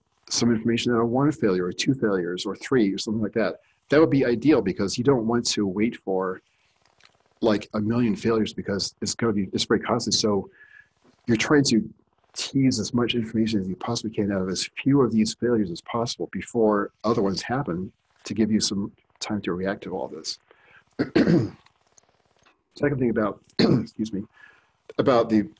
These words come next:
parametric model is you can then extrapolate into, into the, um, future, if you will, into the higher, um,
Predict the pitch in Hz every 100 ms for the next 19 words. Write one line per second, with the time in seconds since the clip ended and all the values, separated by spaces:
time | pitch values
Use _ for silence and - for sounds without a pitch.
0 | - - 117 110 107 107 107 120 120 113
1 | 101 92 - - _ _ _ _ - 117
2 | 127 120 110 - - 120 117 127 101 92
3 | 98 - _ _ _ _ _ 113 110 104
4 | - 120 107 117 104 98 98 104 98 95
5 | 92 - _ _ _ - - _ _ _
6 | - - 123 101 85 101 95 90 101 92
7 | 104 104 90 - 110 110 104 98 - _
8 | _ _ _ 104 101 95 98